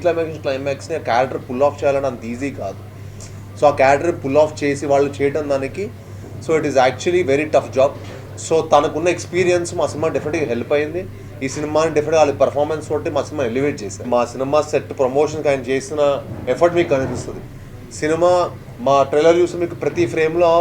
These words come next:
ఆయన ఇచ్చిన సపోర్ట్ మాకు కనిపిస్తుంది. So hats off to సాహు గారు. అలాంటి ప్యాషనెట్ ప్రొడ్యూసర్స్తో పనిచేయడం మాకు చాలా హ్యాపీగా ఉంది. ఎందుకంటే నాకు కానీ కౌశిక్ కానీ ఎప్పుడు no అనకుండా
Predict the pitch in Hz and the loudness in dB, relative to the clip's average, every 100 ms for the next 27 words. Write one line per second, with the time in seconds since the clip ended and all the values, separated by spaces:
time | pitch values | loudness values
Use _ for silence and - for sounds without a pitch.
0 | 156 - - - 127 151 147 170 190 - | 2 -4 -16 -6 2 2 2 -2 -4 0
1 | 139 170 180 170 151 - 135 135 127 - | 2 4 4 4 0 0 0 0 -6 -8
2 | 98 - - - - - 147 143 135 - | -12 -14 -18 -18 -18 -4 -2 2 2 0
3 | 147 175 - 147 160 139 139 170 - - | -4 -2 0 2 2 4 4 2 -6 -16
4 | - - 117 135 147 151 135 143 143 185 | -18 -6 2 4 4 2 2 2 2 0
5 | 175 165 156 170 147 135 147 147 147 139 | 0 -4 -4 -4 0 0 0 -2 -2 0
6 | 123 131 127 120 123 147 139 135 135 131 | 2 4 4 2 2 0 -2 -2 -4 -4
7 | 143 147 147 165 - - - - - 127 | -2 -2 0 -4 -6 -16 -16 -16 -2 4
8 | 143 156 156 160 156 151 147 156 147 147 | 4 4 0 -2 0 2 2 2 -2 0
9 | 139 160 170 147 156 165 160 143 135 113 | -2 0 0 2 4 4 4 0 -2 -4